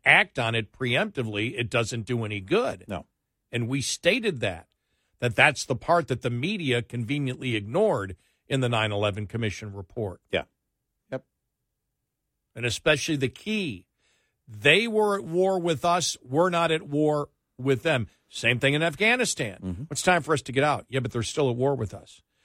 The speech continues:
Speaker 1: Well, no, they're not. <clears throat> No, no. As we say every September eleventh, when I, we see,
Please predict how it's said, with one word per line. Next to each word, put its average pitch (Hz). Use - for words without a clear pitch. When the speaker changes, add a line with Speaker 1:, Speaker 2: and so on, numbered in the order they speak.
Speaker 1:
Well, 277
no, 160
they're 160
not. 135
<clears throat> -
No, 196
no. 117
As 143
we 135
say 185
every 147
September 135
eleventh, 135
when 127
I, 117
we 117
see, 143